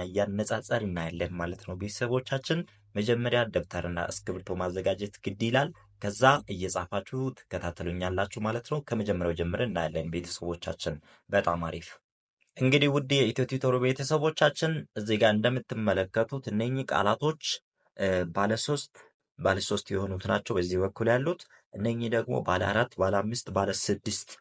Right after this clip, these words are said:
ሆሄ የሆኑ ቃላቶች ናቸው ማለት ነው ቤተሰቦቻችን። ስለዚህ እያንዳንዷን ቃላት በደንብ አድርገን እያየን የመጨረሻዋ ፊደል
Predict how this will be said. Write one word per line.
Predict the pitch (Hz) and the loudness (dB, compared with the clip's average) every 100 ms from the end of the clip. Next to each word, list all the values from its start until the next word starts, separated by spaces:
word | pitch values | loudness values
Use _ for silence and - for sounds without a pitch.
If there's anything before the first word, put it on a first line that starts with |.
| - - | -20 -6
ሆሄ | 107 110 117 104 | -2 0 0 -2
የሆኑ | 101 107 104 101 | 0 0 0 2
ቃላቶች | 95 87 85 - - | 0 0 -4 -8 -4
ናቸው | 87 85 - | -4 -4 -2
ማለት | 92 95 - | -2 -2 -2
ነው | 120 | -2
ቤተሰቦቻችን። | 120 - 139 139 147 151 - 170 - - _ | 0 0 0 0 0 -2 -2 -4 -6 -18 _
ስለዚህ | - 139 131 117 165 208 - _ - | 0 2 2 2 2 0 -4 _ -4
እያንዳንዷን | 110 120 120 120 117 131 | 2 2 4 2 2 0
ቃላት | - 143 160 175 - | 2 2 4 2 2
በደንብ | 110 120 113 | 2 4 2
አድርገን | 98 87 95 101 | -2 0 -2 -2
እያየን | 98 117 131 175 175 _ - | 0 2 2 0 -4 _ -4
የመጨረሻዋ | 117 120 104 107 101 101 101 | -2 0 0 -2 -2 -2 -2
ፊደል | - 123 175 | -2 0 0